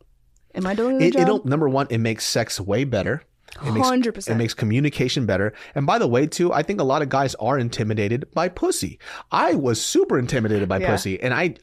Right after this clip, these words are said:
Speaker 2: you know, and I based off what I thought women would like based on what guys would say to me.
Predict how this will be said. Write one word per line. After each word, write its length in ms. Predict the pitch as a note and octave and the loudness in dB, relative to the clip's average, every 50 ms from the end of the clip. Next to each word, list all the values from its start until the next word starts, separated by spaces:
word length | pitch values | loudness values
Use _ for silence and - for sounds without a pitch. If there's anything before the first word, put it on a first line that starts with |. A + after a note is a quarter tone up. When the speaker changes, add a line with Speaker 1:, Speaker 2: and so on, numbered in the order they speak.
| _ - | _ -2
Speaker 2:
you 100 | E3+ E3+ | 0 2
know, 280 | D3 C3 C3 C#3 - - - | 2 2 2 0 -2 -6 -4
and 140 | B2+ B2+ B2 | -2 -2 0
I 80 | C3+ | 0
based 400 | C3 A#2 - D3 E3 G3 - - - | 0 0 2 2 2 2 0 -2 -2
off 320 | D3+ C#3 C3 C3 - - - - - - - - _ | -2 0 0 -2 -4 -8 -16 -20 -20 -20 -20 -16 _
what 240 | - B2 B2 D#3+ - | -2 0 0 0 0
I 120 | - D3+ D3 | 0 -2 -2
thought 280 | - D#3+ C#3+ - - | 0 0 0 2 2
women 260 | A2+ A#2+ C3 D3+ D3 C3+ | 2 2 2 2 2 0
would 120 | C3 A#2+ | 0 0
like 260 | - A#2 B2+ C3 - - | 0 0 0 -2 -2 -2
based 280 | B2 B2+ B2 - - | -2 -2 -2 -2 -4
on 100 | A#2 G#2 | -4 -2
what 180 | A2 F#2+ A2 - | -2 -4 -4 -4
guys 360 | - G#2 A2+ B2+ A#2+ - - | -4 -2 0 0 -2 -2 -4
would 100 | G2 G2 | -6 -6
say 180 | - - F2 F2 | -6 -6 -6 -6
to 80 | F2 | -6
me. 220 | D2+ F2 - - | -8 -10 -12 -12